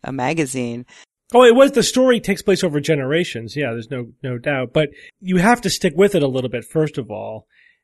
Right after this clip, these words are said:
Speaker 2: And he does
Speaker 1: I
Speaker 2: br-
Speaker 1: read the whole first book.
Speaker 2: Well, I mean, the second and third book,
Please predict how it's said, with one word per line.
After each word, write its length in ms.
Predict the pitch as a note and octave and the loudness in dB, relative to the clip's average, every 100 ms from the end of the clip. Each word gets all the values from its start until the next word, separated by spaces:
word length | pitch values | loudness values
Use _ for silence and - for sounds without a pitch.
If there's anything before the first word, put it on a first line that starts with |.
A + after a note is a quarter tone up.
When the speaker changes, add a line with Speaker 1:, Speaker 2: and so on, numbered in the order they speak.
| _ | _
Speaker 2:
And 480 | - C#3 C#3 C3+ C3+ - - | -6 -4 -2 -2 -6 -10 -16
he 180 | C3+ E3 | -6 -4
does 320 | C#3 F#3+ G3 | 2 4 4
Speaker 1:
I 80 | D#3 A3+ | 2 2
Speaker 2:
br- 40 | |
Speaker 1:
read 160 | D4+ C4+ | 2 4
the 80 | |
whole 300 | F#3 G#3 G3 | 2 4 4
first 440 | F#3+ - F3 - - | 2 0 0 0 -2
book. 540 | D#3 A#2+ - - - - - | 0 2 -2 -8 -18 -12 -2
Speaker 2:
Well, 400 | D3+ C3 C#3 D#3 - | 0 0 -4 -8 -10
I 60 | F#3 | -2
mean, 320 | E3 D3+ C#3+ _ _ - | 0 0 -4 _ _ -12
the 80 | |
second 260 | - A3+ G#3 | -2 0 0
and 140 | D#3 | -2
third 240 | D3 C#3+ - | 0 -2 -2
book, 140 | B2+ | -8